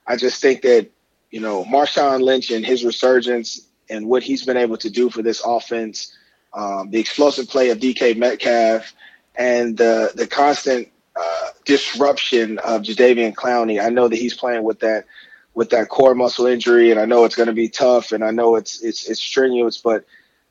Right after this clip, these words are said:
that dis-, like, just, just the pure disruption that he causes on an offensive side of the ball, uh, creates so many plays for other players around him. And so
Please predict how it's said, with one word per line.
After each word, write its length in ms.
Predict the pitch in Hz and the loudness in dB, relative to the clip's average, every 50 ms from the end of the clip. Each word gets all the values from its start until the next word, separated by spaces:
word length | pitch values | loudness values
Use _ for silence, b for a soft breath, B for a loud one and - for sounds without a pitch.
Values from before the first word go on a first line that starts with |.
| _ _ | _ _
that 340 | - 135 127 - - - _ - | -2 0 0 0 -2 -4 _ 0
dis-, 640 | - 160 170 165 - - - - - - - - _ | 2 2 2 2 0 -8 -10 -12 -12 -14 -14 -12 _
like, 240 | 131 123 113 - _ | -6 -6 -6 -6 _
just, 400 | - 135 127 - - - - - | -2 -2 -2 -2 -8 -12 -4 0
just 300 | 160 180 - - - - | 0 0 0 0 -2 -2
the 80 | 135 | -2
pure 360 | 113 - - - 156 156 147 | -2 -2 -2 0 2 2 2
disruption 600 | 139 135 131 123 - - 135 131 123 - - 123 117 | 2 2 -2 -2 0 -2 -2 -2 -2 -2 -4 -4 -4
that 120 | 117 117 110 | -4 -6 -4
he 160 | 135 131 110 | -6 -8 -6
causes 640 | - - 131 127 123 110 113 113 107 104 - - - _ | -4 -4 -2 -2 -2 -2 -2 -4 -4 -4 -8 -12 -12 _
on 180 | 123 123 120 113 | -4 -4 -4 -4
an 100 | 110 107 | -4 -4
offensive 480 | 113 120 117 - - 117 113 - 107 | -4 -4 -4 -4 -8 -10 -10 -10 -12
side 260 | - - 123 117 117 110 | -8 -4 -2 -2 -2 -2
of 100 | 104 101 | -4 -6
the 60 | 101 | -4
ball, 440 | 104 113 113 110 107 104 101 95 b b b b b b b b _ | -2 0 2 2 2 0 -2 -4 b b b b b b b b _
uh, 280 | - 113 113 107 104 98 - - | -4 -2 -2 -2 -2 -4 -6 -8
creates 480 | - - - 151 151 151 139 127 - | -10 -4 0 4 4 4 4 2 -2
so 260 | - - - 147 147 | -4 0 2 2 2
many 360 | 147 156 151 147 143 135 127 117 | 4 2 0 0 0 -2 -4 -6
plays 520 | - - - 139 135 131 123 120 117 - | -12 -6 -4 0 2 2 2 2 0 0
for 260 | - - 123 110 - 120 | -4 -4 -4 -2 -2 -2
other 260 | 123 113 117 113 107 | -2 -2 -2 -2 -2
players 400 | - - 123 123 117 110 104 - | -2 -2 0 2 2 2 0 -4
around 400 | 101 95 110 113 113 107 101 104 | -6 -2 0 0 0 0 -2 -6
him. 160 | 101 95 98 | -10 -12 -12
And 100 | 95 98 | -12 -12
so 360 | - - 113 107 104 101 - | -8 -4 -4 -2 -2 -4 -6